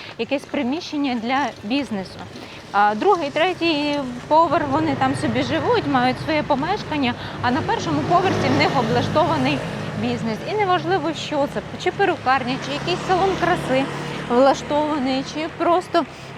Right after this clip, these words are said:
ем, якийсь заклад харчування, де вони готують і продають їжу. Всі намагаються на цьому заробляти гроші. І це, знаєте, така гарна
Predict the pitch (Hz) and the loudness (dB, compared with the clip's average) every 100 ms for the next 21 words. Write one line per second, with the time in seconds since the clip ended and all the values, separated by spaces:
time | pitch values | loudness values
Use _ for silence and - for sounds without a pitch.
0 | - 254 254 254 254 233 226 208 190 190 | -4 2 6 6 4 2 -2 -6 -12 -14
1 | - - 277 - 320 - - - - 214 | -14 -4 -4 0 -2 -4 -16 -16 -8 -4
2 | 196 254 - 254 - 277 294 - 277 277 | -2 -2 -4 -10 -4 -6 -4 -2 2 2
3 | 294 254 240 226 233 226 233 - 294 233 | 2 0 -2 -2 -4 -4 -4 -4 -4 -4
4 | 226 - 208 240 226 214 - 240 269 262 | -4 -4 -2 -4 -4 -8 -8 -8 -8 -12
5 | - - - - 320 381 311 262 262 277 | -14 -16 -18 -8 -6 -4 -4 -4 -4 -4
6 | 262 - 233 233 247 262 226 233 208 233 | -6 -8 -10 -8 -6 -6 -4 -8 -4 -4
7 | 226 220 262 359 - - - - 269 285 | -4 -6 -6 -6 -14 -16 -14 -8 -6 -4
8 | 330 339 269 - 226 254 302 302 233 226 | -6 -6 -12 -12 -6 -2 -2 -4 -6 -6
9 | - - - 247 214 214 262 311 285 262 | -10 -10 -8 0 -2 0 0 2 2 2